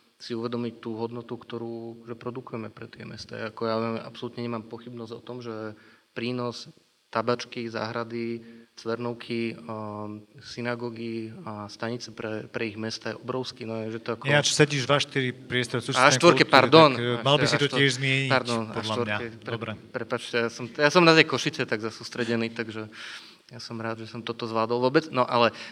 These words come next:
Speaker 1: každopádne, že, že prínos všetkých týchto centier, vrátane A štvorky, je, že obrovský a treba,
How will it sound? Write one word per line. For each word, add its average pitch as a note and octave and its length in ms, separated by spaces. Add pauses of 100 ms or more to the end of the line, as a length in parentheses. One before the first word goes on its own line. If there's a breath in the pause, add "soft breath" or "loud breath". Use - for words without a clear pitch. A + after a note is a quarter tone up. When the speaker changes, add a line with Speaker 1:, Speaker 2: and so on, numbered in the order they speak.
Speaker 1:
každopádne, C3 560
že, B2+ 240
že A#2+ 320
prínos B2 320
všetkých B2+ 320
týchto - 320
centier, A#2 320
vrátane A#2 320
A A2+ 80
štvorky, - 320
je, A#2 240
že A2 140 (180)
obrovský C#3 560 (480 loud breath)
a A2+ 240
treba, A#2+ 560